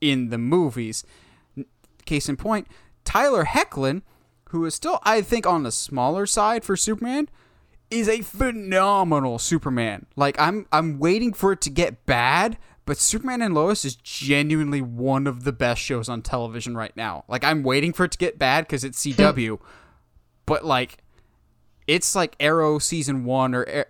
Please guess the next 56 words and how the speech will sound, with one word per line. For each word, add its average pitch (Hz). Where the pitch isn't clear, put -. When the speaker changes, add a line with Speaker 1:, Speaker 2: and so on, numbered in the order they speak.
Speaker 1:
Flash 135
season 135
one 131
or 127
two. 120
Speaker 2:
Is 165
Speaker 1:
good. 156
Speaker 2:
it? 160
Yeah. 135
Is 147
it? 185
Is 165
it 165
still? 175
Is 156
it 156
still 160
in 143
its 139
first 143
season? 143
Speaker 1:
It's 165
still 190
in 175
its -
first 139
season. -
Speaker 2:
Okay, 180
yeah. 139
So 160
it 165
won't. 180
It, 170
it's 185
got 170
a, 160
another 151
season 123
before 117
it 104
gets 104
bad. -
Speaker 1:
I 233
don't 349
know, 196
'cause 160
it 175
feels 240
like 262
it 214
has 185
a 165
completely 165
different 151
creative 123
team. 240